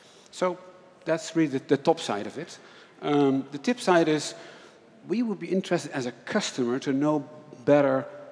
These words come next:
what are the costs and what are the benefits. And the costs are twofold. One is we need to pay for the service. What do we need to pay? How is that gonna work? But the other side of the cost is,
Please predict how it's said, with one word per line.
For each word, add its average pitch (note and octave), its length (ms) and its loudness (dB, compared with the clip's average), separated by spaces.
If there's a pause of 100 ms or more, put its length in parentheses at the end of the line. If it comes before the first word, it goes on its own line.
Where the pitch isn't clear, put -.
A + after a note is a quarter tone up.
(1080)
what D3 160 -2
are D3 60 0
the A#2+ 80 -4
costs - 580 -2 (220)
and C3+ 80 -2
what C#3 100 0
are C3 60 0
the B2 60 -4
benefits. A2+ 560 -8
And B2+ 140 -8
the B2 80 -8
costs - 460 -10
are C#3 100 -2
twofold. D3+ 640 0 (360)
One F#3 340 4
is B2+ 280 -4 (200)
we D#3 80 0
need E3+ 80 -2
to - 60 -10
pay G3 260 2
for - 180 -8
the A2+ 80 -8
service. G#2 440 -16 (220)
What C3+ 120 -14
do C#3+ 60 -6
we D3 80 -4
need D3 100 -8
to C#3 60 -14
pay? B2+ 440 -10
How C#3+ 200 -8
is C#3+ 100 -8
that C#3 120 -8 (220)
gonna C3 160 2
work? C3 320 -4 (300)
But C#3+ 100 -4
the F3 80 -6
other A3 160 2
side F3+ 200 4
of C3+ 80 2
the C3 60 -2
cost - 500 0
is, B2+ 280 -8